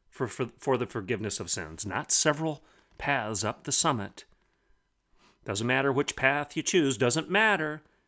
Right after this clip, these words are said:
'cause they're all gonna lead to the same place. No, that's not what this creed says. We believe in one universal church.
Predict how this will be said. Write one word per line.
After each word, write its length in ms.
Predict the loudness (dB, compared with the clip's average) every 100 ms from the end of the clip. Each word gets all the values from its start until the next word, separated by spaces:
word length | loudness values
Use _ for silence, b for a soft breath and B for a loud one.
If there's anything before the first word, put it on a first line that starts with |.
| _
'cause 160 | -6 0
they're 120 | 4
all 140 | 4
gonna 200 | 4 0
lead 280 | 0 0 -2
to 80 | -4
the 100 | -6
same 240 | -2 -2
place. 300 | 0 -2 0
No, 140 | 2 4
that's 280 | 4 2 0
not 440 | 2 0 -2 0
what 240 | 0 0 -4
this 380 | -2 0 0
creed 500 | -2 0 2 2 0
says. 680 | 0 4 6 4 2 -10 -10 -10 _ _ _ _ _ _ _ _ -2
We 120 | 0
believe 320 | 4 4 4
in 220 | 4 2
one 500 | 6 6 6 6 2 -2 _ _ _ -4
universal 540 | 0 0 0 -2 -2
church. 680 | -4 -6 -8 -10 -10 -8 -8